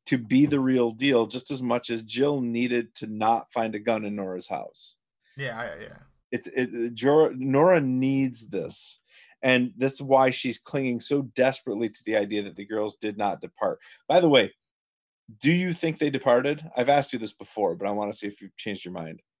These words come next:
Speaker 2: It's get-, it's getting a real, nah.
Speaker 1: You don't, you s-, you, I think you said no before.
Speaker 2: Yeah, I, I, yeah, I'm still holding strong.
Speaker 1: Okay.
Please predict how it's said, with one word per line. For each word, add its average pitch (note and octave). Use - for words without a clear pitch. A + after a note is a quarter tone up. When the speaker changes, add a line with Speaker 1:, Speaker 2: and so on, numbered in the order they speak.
Speaker 2:
It's B2+
get-, -
it's B2+
getting C#3+
a A#2+
real, A#2
nah. C#3
Speaker 1:
You A#2+
don't, A#2
you A2
s-, G#2
you, A2
I C3
think E3
you C#3+
said C#3
no B2
before. -
Speaker 2:
Yeah, D3+
I, C3
I, -
yeah, B2
I'm C3+
still F3
holding F3
strong. A#2
Speaker 1:
Okay. -